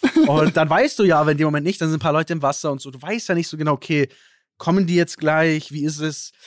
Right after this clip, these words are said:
Also wir sind halt dann am ersten Tag so im Schatten gehockt erstmal so, ne? Und dann war das so ein bisschen, <laughs> es war halt zu kalt eigentlich. Dann hab ich's, hab ich's auch schon nicht gefühlt, weil ich wollte halt da irgendwie geil chillen und so ein bisschen mich sonnen lassen und hatte keinen Platz.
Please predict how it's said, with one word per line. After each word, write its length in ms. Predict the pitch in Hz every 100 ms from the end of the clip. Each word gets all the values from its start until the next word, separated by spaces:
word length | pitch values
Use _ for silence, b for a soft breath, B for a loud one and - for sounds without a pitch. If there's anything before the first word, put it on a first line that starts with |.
| B
Also 260 | - 139 147
wir 80 | 143
sind 160 | 156
halt 140 | 156 147
dann 180 | 143 135
am 100 | 147
ersten 360 | 160 - 156
Tag 240 | 143 147 143
so 400 | 143 139 127 _ _ -
im 120 | 143
Schatten 300 | - 170 147
gehockt 360 | 127 123 -
erstmal 360 | 113 117 117 110
so, 160 | 113 110
ne? 180 | 139
Und 240 | 143 127 -
dann 320 | 127 127 127
war 140 | 135
das 160 | 139 123
so 80 | 135
ein 80 | 139
bisschen, 520 | 151 - 151 147 135 _ _
<laughs> 200 | _ -
es 140 | -
war 100 | 160
halt 160 | 190 -
zu 200 | - 226
kalt 420 | - 233 254 -
eigentlich. 300 | 127 117 -
Dann 120 | 135
hab 80 | 180
ich's, 180 | 190 -
hab 160 | 156
ich's 100 | -
auch 180 | - 214
schon 160 | - 147
nicht 160 | 131
gefühlt, 420 | - - 135 123 117
weil 200 | 131 131 B B
ich 140 | - 131
wollte 260 | 180 175
halt 140 | 170 156
da 80 |
irgendwie 180 | 151 165
geil 200 | 151 143
chillen 440 | 131 180 190 180 185
und 160 | 151
so 100 | 139
ein 40 | 156
bisschen 240 | 156 -
mich 80 | 151
sonnen 200 | 170 175
lassen 340 | 156 - 226 b b b
und 140 | 135
hatte 240 | 165 190 165
keinen 180 | 185 160
Platz. 380 | 160 135 -